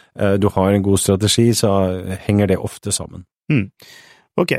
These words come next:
Speaker 2: så vi har vært gjennom, eh, resultater, eh, vi har vært gjennom, eh,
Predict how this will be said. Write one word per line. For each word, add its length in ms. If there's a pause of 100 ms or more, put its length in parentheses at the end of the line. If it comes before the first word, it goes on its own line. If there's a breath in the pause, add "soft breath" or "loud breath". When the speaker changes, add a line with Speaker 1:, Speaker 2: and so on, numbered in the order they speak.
(220)
Speaker 2:
så 420
vi 120
har 140
vært 140
gjennom, 360
eh, 720
resultater, 560 (200)
eh, 800
vi 80
har 120
vært 140
gjennom, 260
eh, 720